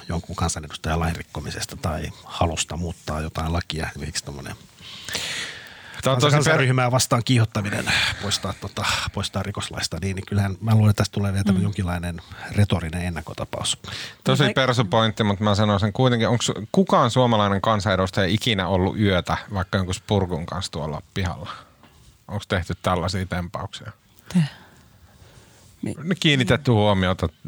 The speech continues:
Speaker 2: niin kuin, omien tekojen kautta hädänalaisten
Speaker 1: No,
Speaker 2: tuskaan.
Speaker 1: Ilkka Taipale nyt aivan varmasti on ollut.
Speaker 3: Se oli
Speaker 2: Niin,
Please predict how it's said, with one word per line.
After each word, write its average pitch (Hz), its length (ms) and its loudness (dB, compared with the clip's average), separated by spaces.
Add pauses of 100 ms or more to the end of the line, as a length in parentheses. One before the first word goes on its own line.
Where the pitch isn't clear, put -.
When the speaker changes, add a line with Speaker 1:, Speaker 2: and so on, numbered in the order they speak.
(120)
Speaker 2:
niin 85 180 0
kuin, 80 300 -4
omien 87 440 2
tekojen 85 420 0
kautta - 440 -2 (880)
hädänalaisten 87 880 2
Speaker 1:
No, 85 60 -6
Speaker 2:
tuskaan. 87 600 0
Speaker 1:
Ilkka 123 320 4
Taipale 95 400 2
nyt 95 140 -6
aivan 85 260 -4
varmasti - 380 -10
on 71 120 -14
ollut. - 140 -8
Speaker 3:
Se 185 60 -4
oli 170 200 -2
Speaker 2:
Niin, 90 340 2